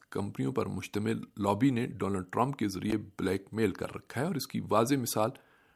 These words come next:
ڈونلڈ ٹرمپ کے مواقف ہیں جو انہوں نے اس طرح کے پرتشدد واقعات کے بارے میں اختیار کیے ہیں۔ مثال کے طور پر فلوریڈا میں فائرنگ کے معروف واقعے میں ہلاک ہونے والے پسماندگان کے احتجاج سے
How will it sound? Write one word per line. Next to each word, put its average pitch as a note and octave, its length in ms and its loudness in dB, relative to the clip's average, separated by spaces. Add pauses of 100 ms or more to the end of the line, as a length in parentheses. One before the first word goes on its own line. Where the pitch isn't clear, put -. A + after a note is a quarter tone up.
(140)
ڈونلڈ G#2+ 320 4 (100)
ٹرمپ B2 260 4
کے - 120 2
مواقف G2+ 520 0
ہیں F3 100 2
جو F3 240 4
انہوں C3 180 2
نے A2 140 -2 (180)
اس C3 140 -8
طرح C3 200 2
کے A#2+ 200 2
پرتشدد A2 840 -4
واقعات G#2 580 -2
کے G#2 140 0 (160)
بارے G2+ 260 2
میں F2+ 200 -4 (280)
اختیار - 420 0
کیے - 260 -12
ہیں۔ E2+ 80 -10 (520)
مثال D#3+ 300 4
کے E3 140 -2
طور D#3 180 2
پر D3+ 160 0
فلوریڈا A2 540 2
میں A#2+ 180 -2 (200)
فائرنگ C3+ 420 6
کے C3+ 160 0
معروف A#2 480 2
واقعے G2+ 280 0
میں B2 140 -4 (120)
ہلاک A2 340 0
ہونے G#2 160 -2
والے A2 240 2
پسماندگان G2+ 760 -2
کے A2 140 -2
احتجاج G2+ 500 2
سے - 220 -4